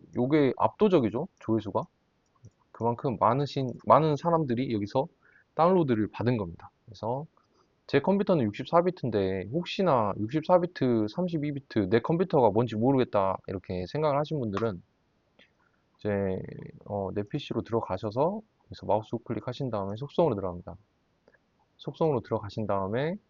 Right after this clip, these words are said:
내리시면은 여기에 나와요. 시스템 종류. 육십사 비트 운영 체제냐, 삼, 육십사 비트, 삼십이 비트 운영 체제냐 이게 나오거든요.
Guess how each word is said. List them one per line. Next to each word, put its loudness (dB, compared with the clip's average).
내리시면은 0
여기에 6
나와요. 10
시스템 -4
종류. -2
육십사 0
비트 -4
운영 -2
체제냐, -4
삼, -4
육십사 -2
비트, 0
삼십이 0
비트 -6
운영 0
체제냐 -4
이게 -4
나오거든요. 4